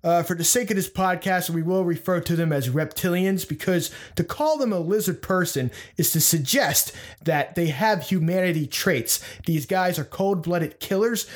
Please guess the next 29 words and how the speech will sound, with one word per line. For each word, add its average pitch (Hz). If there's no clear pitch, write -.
They 131
don't 185
have 185
emotions. 185
All 240
the 277
emotions 226
that 185
they 160
have, 175
they 165
have 143
learned 170
through 151
basic 208
reptilian 202
unit 190
training, 226
you 226
know? 247
So 202
to 190
call 320
them 165
anything 247
less 214
than 180
a 165
monster 160